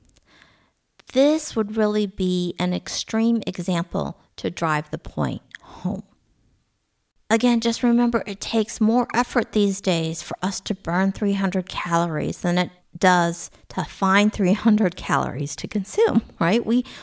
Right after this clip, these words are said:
we don't have to hunt or forage for our food. And if you're thinking about treating yourself because you worked out today,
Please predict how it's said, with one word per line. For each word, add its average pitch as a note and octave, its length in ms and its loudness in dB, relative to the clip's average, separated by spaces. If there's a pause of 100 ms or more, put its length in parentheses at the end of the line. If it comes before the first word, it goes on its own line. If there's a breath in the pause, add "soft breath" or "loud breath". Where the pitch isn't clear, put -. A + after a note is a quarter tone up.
(120 loud breath)
we C#4 100 4
don't C#4 200 2
have B3+ 280 -2
to B3+ 120 -4
hunt D3 320 0
or D#3 120 0
forage - 480 -6
for D3+ 180 0
our - 140 -2
food. - 320 -12 (2000 loud breath)
And A3 200 8
if A3 140 0
you're A#3 100 0
thinking D#4+ 500 -2
about B3+ 380 0
treating C#4+ 640 2
yourself B3 800 -2
because A3 640 -4
you A3 120 2
worked F#3+ 340 -2
out - 260 -6
today, C#3 500 -8